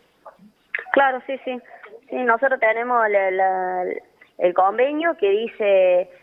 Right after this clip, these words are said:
que son estas las tierras, tenemos un plano que nos había dado ya en un momento el, el municipio, el plano de, de acá de todas las tierras, cómo iba a ser todo el loteo. Así que, bueno, vos, es más, Bocio vino y lo único que dijo es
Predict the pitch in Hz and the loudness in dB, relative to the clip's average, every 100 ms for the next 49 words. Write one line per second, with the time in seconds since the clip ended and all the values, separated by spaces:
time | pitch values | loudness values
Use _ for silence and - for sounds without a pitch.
0 | _ - 190 214 208 202 196 196 254 277 | _ -6 -2 0 0 0 -2 -2 0 2
1 | 294 285 262 202 208 240 240 - 233 240 | 2 2 0 -2 -4 -4 -8 -8 -8 -2
2 | 254 262 247 262 285 - - _ 190 196 | 0 0 -2 -2 -4 -12 -20 _ -4 0
3 | 196 214 226 208 214 220 214 - 208 208 | 2 2 2 2 2 0 -4 -4 -2 -2
4 | 202 208 196 196 214 220 208 190 180 175 | -2 0 0 0 -2 0 2 4 4 2
5 | - - 185 170 175 180 185 185 - 180 | -2 -2 0 0 -2 -8 -12 -14 -8 -2
6 | 180 180 196 - 254 233 269 302 339 - | 0 2 0 -2 -8 0 2 2 -4 -12
7 | _ _ _ 185 180 185 202 202 180 170 | _ _ _ -6 -4 -2 0 2 2 2
8 | 160 - 165 196 190 190 190 196 - 214 | -2 -2 0 2 0 2 0 0 -2 0
9 | 226 214 196 190 190 190 - 190 196 190 | 2 0 0 -2 0 0 -2 -2 0 2
10 | 175 175 208 226 254 311 - - - _ | 2 0 0 0 2 0 -4 -20 -20 _
11 | - 185 190 185 185 175 160 143 208 233 | -4 -4 -2 -2 0 2 2 0 0 0
12 | 196 - - 208 240 247 226 233 226 202 | -2 -10 -4 0 0 0 -6 -2 0 0
13 | 202 - 208 208 233 269 269 214 196 214 | -2 -2 -2 -2 -2 0 0 2 0 0
14 | 202 185 190 214 - 220 202 | 0 0 0 0 0 -2 -2